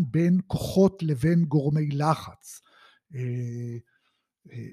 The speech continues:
שוב, עוצמה של דחפים, כשהיא ברמה סבירה, היא גם מנוע לפעולה, וזה כוח. ולכן, כשכותבים על כוחות, אז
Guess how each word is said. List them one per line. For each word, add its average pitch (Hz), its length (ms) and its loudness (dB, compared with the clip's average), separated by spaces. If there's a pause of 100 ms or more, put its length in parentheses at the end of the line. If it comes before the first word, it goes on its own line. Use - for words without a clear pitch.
שוב, 160 240 -4
עוצמה 175 500 -2
של 202 140 0
דחפים, 220 560 2
כשהיא 139 320 -4
ברמה 139 320 -2
סבירה, 214 440 -2
היא 180 240 0
גם 196 180 4 (120)
מנוע 156 480 6
לפעולה, 175 560 0 (320)
וזה 131 220 -4
כוח. 123 560 -10 (540)
ולכן, 226 360 0
כשכותבים 190 460 -2
על 247 100 0
כוחות, - 480 -2 (800)
אז 160 260 -2